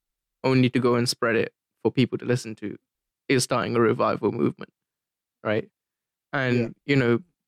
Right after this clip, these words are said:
Speaker 1: some people might listen, some people might not, but, like, those people that do listen, they're ready for God's word. They're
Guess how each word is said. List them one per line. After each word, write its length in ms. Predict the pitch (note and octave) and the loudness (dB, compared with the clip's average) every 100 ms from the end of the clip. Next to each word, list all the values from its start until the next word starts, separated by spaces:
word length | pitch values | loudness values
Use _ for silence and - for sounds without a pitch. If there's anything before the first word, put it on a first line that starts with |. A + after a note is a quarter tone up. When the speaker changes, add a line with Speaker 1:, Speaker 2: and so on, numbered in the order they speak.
| _ | _
Speaker 1:
some 200 | - C3 | -2 2
people 160 | C3 B2+ | 2 2
might 160 | C3 | 0
listen, 260 | G3 G3+ G3 | 0 2 2
some 160 | B2 B2 | 2 0
people 180 | B2 | 0
might 200 | B2 B2 | 2 0
not, 220 | - C3+ - C#3+ | -2 -4 -4 -2
but, 140 | B2 | 0
like, 180 | A#2+ D#3 | 0 0
those 160 | C3 - | -2 0
people 240 | D3+ C3+ | -2 0
that 180 | B2 A#2+ | 0 0
do 160 | D3 C3 | 2 2
listen, 360 | B2+ - B2 B2 | 2 -2 -4 0
they're 160 | B2 F#3+ | 0 -2
ready 400 | E3 C3 B2+ B2+ | -4 0 2 2
for 220 | A#2+ B2 | 2 -2
God's 400 | - B2 B2 B2 B2 | -2 -2 0 0 0
word. 400 | B2 A#2 D#3 D3+ | 0 0 -4 -4
They're 280 | B2+ B2 | 0 0